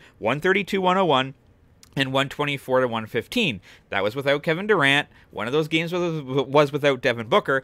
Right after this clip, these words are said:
And in both of those games, DeAndre Ayton didn't score more than fourteen points. He hasn't done that much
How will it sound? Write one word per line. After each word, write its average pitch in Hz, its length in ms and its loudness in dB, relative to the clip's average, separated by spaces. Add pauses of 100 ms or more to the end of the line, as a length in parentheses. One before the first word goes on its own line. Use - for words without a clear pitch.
(140)
And 151 140 -6
in 170 80 -4
both 131 220 -2
of 160 80 -14
those 185 160 -4
games, 135 280 -2
DeAndre 131 440 0
Ayton 113 180 -4
didn't 117 220 -8
score 123 240 -2
more 107 180 -4
than 110 140 -8
fourteen 101 480 -8
points. 160 300 -6
He 107 80 -14
hasn't 131 440 0
done 123 280 -2
that 107 220 -2
much 104 380 -6